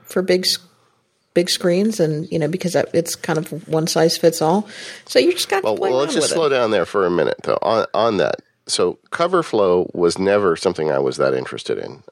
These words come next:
Speaker 2: I, I just never really used it. Did you ever use that?
Speaker 1: No, I never used it, but it's still in the Finder. I, I wonder if that means it will not be in the Finder with the next version of
Speaker 2: Yeah.
Speaker 1: the O S.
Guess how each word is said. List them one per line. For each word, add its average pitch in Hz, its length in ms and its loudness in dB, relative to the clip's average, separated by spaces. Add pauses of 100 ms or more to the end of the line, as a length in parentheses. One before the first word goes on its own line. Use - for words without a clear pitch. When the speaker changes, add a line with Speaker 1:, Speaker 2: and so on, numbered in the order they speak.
(200)
Speaker 2:
I, - 160 0
I 120 100 0
just 113 200 -4
never 78 200 2
really 67 300 0
used 73 200 -2
it. - 80 -10
Did 90 180 -2
you - 80 2
ever 80 120 2
use 123 280 -2
that? 69 140 2
Speaker 1:
No, 104 60 -2
I 143 60 2
never 151 240 0
used 151 300 -2
it, 170 80 0
but 220 100 2
it's 240 140 0
still 311 200 0
in 311 60 -2
the 233 80 0
Finder. 226 460 -2 (180)
I, 185 120 0
I - 160 0
wonder 202 360 2
if 190 160 0
that 180 160 0
means 180 220 0
it 160 120 0
will 175 120 0
not 170 180 -2
be 175 80 0
in 156 80 2
the 156 80 -4
Finder 156 480 -2 (840)
with 160 320 0
the 175 60 4
next 156 220 -2
version 170 300 2
of 151 80 4
Speaker 2:
Yeah. 160 140 -2
Speaker 1:
the 156 40 -4
O - 40 -4
S. - 280 -6